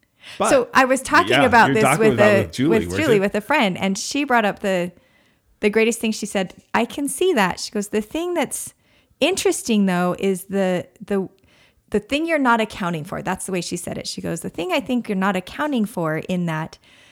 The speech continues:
Speaker 2: is the drag that you get on the days that you're not doing your streak, on those days that you're feeling guilty,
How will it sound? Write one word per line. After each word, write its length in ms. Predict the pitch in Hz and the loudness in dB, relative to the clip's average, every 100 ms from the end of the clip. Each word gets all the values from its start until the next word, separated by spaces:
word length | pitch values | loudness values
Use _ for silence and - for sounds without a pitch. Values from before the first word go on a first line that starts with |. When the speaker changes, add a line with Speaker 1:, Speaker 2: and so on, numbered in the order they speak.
| _ _ _ | _ _ _
Speaker 2:
is 640 | 233 226 214 202 196 190 - _ - | 4 6 4 2 0 -4 -14 _ -16
the 180 | 180 196 | -6 -6
drag 600 | 180 185 214 285 262 202 | -4 -2 2 2 2 -2
that 160 | 196 | -4
you 160 | 202 190 | -2 -4
get 720 | 185 226 240 185 - - - _ _ _ | -4 -2 0 -2 -6 -12 -12 _ _ _
on 180 | - 190 | -4 -2
the 100 | 190 | 0
days 460 | 175 208 202 220 208 | 0 2 2 0 -2
that 180 | 202 - | -6 -4
you're 120 | 190 | -2
not 380 | 185 185 180 - | 0 -2 -2 -4
doing 280 | 185 165 | -6 -4
your 140 | 160 160 | -6 -8
streak, 500 | - - - - - | -8 -10 -10 -12 -12
on 160 | 190 185 | -6 -4
those 220 | 185 180 | -4 -6
days 420 | 190 185 180 180 | -4 -2 0 -2
that 220 | - 165 | -6 -6
you're 200 | 180 180 | -4 -4
feeling 520 | 175 - 196 180 175 170 | -6 -8 -6 -4 -4 -4
guilty, 600 | 156 165 - 202 226 | -6 -8 -4 -4 -4